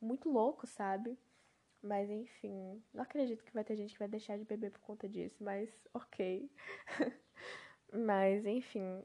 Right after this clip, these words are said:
é responsabilidade, tá, galera? Se beber, não dirija. E é isso, sabe? É sobre isso, é você poder afirmar quem você é. E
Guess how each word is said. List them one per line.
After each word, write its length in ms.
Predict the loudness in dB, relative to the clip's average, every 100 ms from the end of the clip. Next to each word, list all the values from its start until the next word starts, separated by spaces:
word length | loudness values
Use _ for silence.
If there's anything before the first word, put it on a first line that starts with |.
| -4
é 220 | 2 4 4
responsabilidade, 920 | 2 2 2 6 8 8 8 8 6
tá, 180 | 4
galera? 320 | 6 6 6 4
Se 160 | 2
beber, 280 | 4 6 4
não 120 | 4
dirija. 540 | 4 4 2 0 -2 -4 _ _ _ _ _ _ _ _ _ _ _ _ _ _ -20 -12
E 800 | -4 -2 -2 0 -2 -2 -4 -6 -10 _ _ -20 -20 -10 6
é 140 | 8 10
isso, 180 | 8 2
sabe? 400 | 0 4 6 6
É 60 | 4
sobre 300 | 2 -2 0
isso, 340 | 0 0 -4
é 60 | -2
você 300 | -4 -6 -8
poder 440 | -6 -4 0 0
afirmar 520 | 0 -2 -4 -2 -4 -4
quem 140 | -4
você 340 | -4 -6 -4
é. 180 | -2 -2 -8 _ _ _ _ _ _ _
E 480 | -4 -2 0 -2